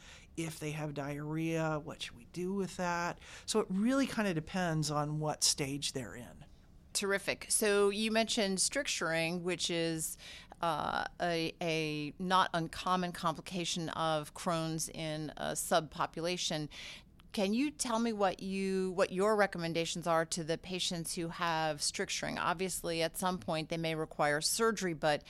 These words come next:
Speaker 2: up until that point, or even in the early postoperative period, are there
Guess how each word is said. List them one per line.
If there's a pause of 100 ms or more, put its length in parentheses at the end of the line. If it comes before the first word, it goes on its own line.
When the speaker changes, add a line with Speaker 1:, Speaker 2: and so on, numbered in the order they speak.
(240)
Speaker 2:
up
until
that
point,
or
even
in
the (300)
early
postoperative
period,
are
there